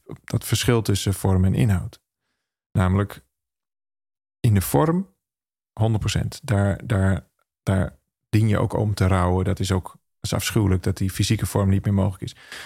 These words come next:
Dit is alleen wel iets wat ons allemaal gaat overkomen. Iedereen heeft een einddatum qua fysieke, eh, houdbaarheid. En bij de een is dat gewoon eerder dan bij de ander. Maar dit is in die zin normaal. Behalve dat dit veel te vroeg is in jouw, in jouw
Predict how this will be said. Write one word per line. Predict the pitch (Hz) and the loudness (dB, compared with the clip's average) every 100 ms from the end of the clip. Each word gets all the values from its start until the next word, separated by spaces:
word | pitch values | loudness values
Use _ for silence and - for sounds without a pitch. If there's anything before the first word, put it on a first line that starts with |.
| - _ | -20 _
Dit | 139 139 | -2 0
is | 117 - _ | -4 -8 _
alleen | - 123 120 | -2 0 2
wel | 127 143 | 2 2
iets | 123 | 0
wat | 120 113 | 0 -2
ons | 120 | -4
allemaal | - 120 123 120 | -2 0 0 0
gaat | - 113 | -2 -4
overkomen. | 110 101 98 104 92 - - _ _ _ _ _ _ _ _ | -2 -2 -2 0 0 -2 -8 _ _ _ _ _ _ _ _
Iedereen | - 120 117 113 | 0 2 2 2
heeft | 101 - | 0 0
een | - | 0
einddatum | 95 90 90 87 101 | 0 2 0 0 -2
qua | 95 90 87 90 - _ _ _ _ _ _ _ _ - | -2 0 0 -2 -8 _ _ _ _ _ _ _ _ -4
fysieke, | 107 98 95 98 92 123 _ _ _ _ _ _ _ _ _ - | -2 0 0 0 -2 -4 _ _ _ _ _ _ _ _ _ -6
eh, | 98 92 - | -2 0 -2
houdbaarheid. | 92 120 131 87 85 - _ _ _ _ - | -2 -2 -2 -2 -2 -8 _ _ _ _ -4
En | 107 | 0
bij | 104 | 0
de | 104 | 0
een | 107 | 0
is | |
dat | 98 - | -2 -2
gewoon | 95 | 0
eerder | - 95 | 0 0
dan | 90 | 0
bij | 85 | -2
de | - | 0
ander. | 123 107 | -2 0
Maar | 95 | 0
dit | 104 | 0
is | 113 - | -2 -2
in | 113 95 | -2 0
die | 104 170 | 0 2
zin | 120 101 | 2 2
normaal. | 98 98 123 95 - - _ - | 2 0 0 -2 -4 -10 _ -2
Behalve | 92 98 | 0 0
dat | 95 | 0
dit | 90 90 | -2 -2
veel | 95 | -2
te | 92 | 0
vroeg | 87 147 160 | 2 2 2
is | 104 - | 0 0
in | 107 | 0
jouw, | 90 82 | 0 2
in | 98 | 2
jouw | 90 - | 0 -2